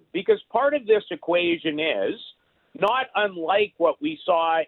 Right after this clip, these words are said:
in Calgary last year, is Bo Horvat is having the best year of his career. But you know how I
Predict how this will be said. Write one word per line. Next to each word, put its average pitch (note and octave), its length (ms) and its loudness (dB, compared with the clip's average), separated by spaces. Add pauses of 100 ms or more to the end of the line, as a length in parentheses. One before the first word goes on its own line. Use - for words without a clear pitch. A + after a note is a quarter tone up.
in C#3 280 -14
Calgary E3+ 560 -2
last A2 380 -4 (120)
year, G2 500 0 (840)
is F#3 360 2 (1160)
Bo C4 340 6
Horvat F#3 560 4
is D3+ 180 -10
having E3 320 -2
the D3 60 -2
best F3+ 400 0 (100)
year E3+ 260 0
of D3 100 -2
his C#3 180 0 (120)
career. G#2 320 -4 (1400)
But E3+ 140 4
you F#3+ 120 0
know F#3+ 200 4
how F3 180 2
I G3 200 2